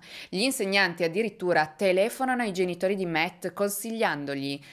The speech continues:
di non mandarlo più a scuola affinché quella storia non si fosse risolta, per il suo bene,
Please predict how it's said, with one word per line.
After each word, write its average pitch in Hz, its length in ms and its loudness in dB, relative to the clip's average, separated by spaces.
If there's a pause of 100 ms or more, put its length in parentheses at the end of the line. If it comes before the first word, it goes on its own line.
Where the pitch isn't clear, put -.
(100)
di 180 180 -4
non 208 300 0
mandarlo 185 560 0
più 190 160 -4
a 185 60 0
scuola 175 540 0
affinché 160 460 -8
quella 151 200 -2
storia 160 400 -2
non 147 140 -4
si 156 120 -12
fosse 160 360 -8
risolta, 143 720 -6 (100)
per 214 180 -4
il 208 160 -2
suo 240 320 0
bene, 156 480 0